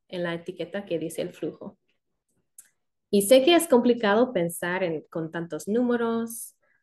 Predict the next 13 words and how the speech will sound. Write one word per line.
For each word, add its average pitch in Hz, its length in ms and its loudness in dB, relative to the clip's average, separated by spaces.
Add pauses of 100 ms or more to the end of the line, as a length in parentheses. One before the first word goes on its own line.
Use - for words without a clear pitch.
(180)
am, 165 640 -6 (760)
pero 190 600 2
es 202 320 -2
una 214 240 -2
manera 185 800 -4 (160)
de 180 160 -2
saber 170 640 -4
exactamente 175 600 -6
cuánto 165 300 -6
agua 156 320 -2
está, 151 300 -6
estamos 156 420 -10
usando. - 420 -10